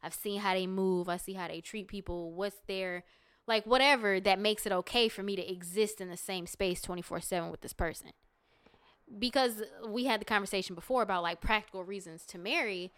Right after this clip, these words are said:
The same is true about moving in with somebody. A lot of times people move in with each other because we over each other's house all the time anyway. We might as well be sharing these expenses. But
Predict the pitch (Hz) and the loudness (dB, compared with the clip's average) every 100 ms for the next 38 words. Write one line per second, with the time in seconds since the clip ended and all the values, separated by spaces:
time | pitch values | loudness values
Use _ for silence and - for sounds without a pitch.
0 | _ _ _ _ _ 214 202 262 339 392 | _ _ _ _ _ -4 0 4 6 6
1 | 269 - 330 240 214 226 233 202 269 220 | 6 4 6 8 8 8 2 4 2 2
2 | - 170 151 - - 190 220 262 330 - | -2 -2 -2 -4 2 8 10 12 10 6
3 | 240 220 - 240 220 226 214 226 277 240 | 4 4 2 0 2 2 2 2 4 4
4 | 208 190 202 190 185 190 - 202 180 170 | 2 2 2 2 0 -2 2 4 6 4
5 | 180 - - - - 214 254 220 202 208 | 0 -2 -10 -18 0 8 10 10 8 6
6 | 208 196 190 180 - 196 185 175 185 170 | 6 6 6 4 6 6 6 4 2 2
7 | 185 285 202 175 175 185 185 208 190 185 | 2 2 4 4 4 2 2 2 2 0
8 | 175 180 190 175 170 160 - - 285 294 | -2 -2 -4 -4 -6 -10 -12 -2 2 2
9 | - - - - _ _ _ _ 185 208 | -2 -8 -10 -14 _ _ _ _ 4 8
10 | 202 180 170 | 8 6 0